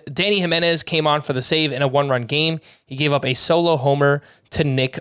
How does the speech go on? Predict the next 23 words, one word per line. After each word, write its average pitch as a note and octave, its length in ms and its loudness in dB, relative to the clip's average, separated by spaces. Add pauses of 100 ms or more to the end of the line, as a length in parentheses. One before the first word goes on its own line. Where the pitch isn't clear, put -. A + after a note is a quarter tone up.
Fortes. - 800 -2 (500)
For - 140 -4
the F#3+ 280 0
Phillies, F3+ 520 -2
David D#3+ 280 -2
Robertson D#3+ 640 2 (260)
walked C#3 300 -2
one, E3 240 2
but C#3+ 120 0
picked D3+ 200 -2
up C3 80 0
his C3 180 -2
eighteenth F#3+ 400 -2
save. F3 400 0 (240)
For D3+ 380 4
Tampa E3 340 -2
Bay, F#3 460 -2 (360)
the C#3 80 -2
kiss F3+ 240 0
of C#3+ 100 -2
death D3+ 220 -2
continues. D#3+ 560 0
J-, - 180 -2